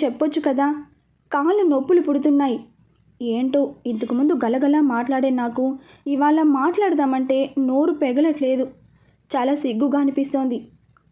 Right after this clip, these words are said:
తల కూడా లేపలేకపోతున్నా. ఎంత బాగున్నాడు ఈ పిల్లగాడు పెళ్లిలో. చూస్తూనే ఉండాలనిపించింది.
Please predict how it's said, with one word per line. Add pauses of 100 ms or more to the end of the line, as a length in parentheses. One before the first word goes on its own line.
(160)
తల
కూడా
లేపలేకపోతున్నా. (420)
ఎంత
బాగున్నాడు
ఈ
పిల్లగాడు
పెళ్లిలో. (600)
చూస్తూనే
ఉండాలనిపించింది.